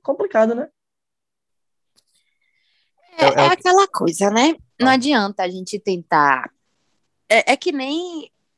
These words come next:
Speaker 2: como, como o Bolsonaro foi eleito. Tipo assim,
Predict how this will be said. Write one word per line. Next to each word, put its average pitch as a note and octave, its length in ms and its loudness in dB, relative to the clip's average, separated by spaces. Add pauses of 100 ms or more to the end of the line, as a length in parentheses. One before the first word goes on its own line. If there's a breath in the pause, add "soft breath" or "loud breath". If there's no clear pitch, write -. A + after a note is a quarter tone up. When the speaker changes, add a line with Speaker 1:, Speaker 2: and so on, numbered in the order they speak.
(100)
Speaker 2:
como, D#4 320 0
como D4 260 0
o C#4+ 40 -2
Bolsonaro B3+ 500 0
foi A3+ 220 -4
eleito. E3+ 420 -4
Tipo - 200 -16
assim, F#3 300 -6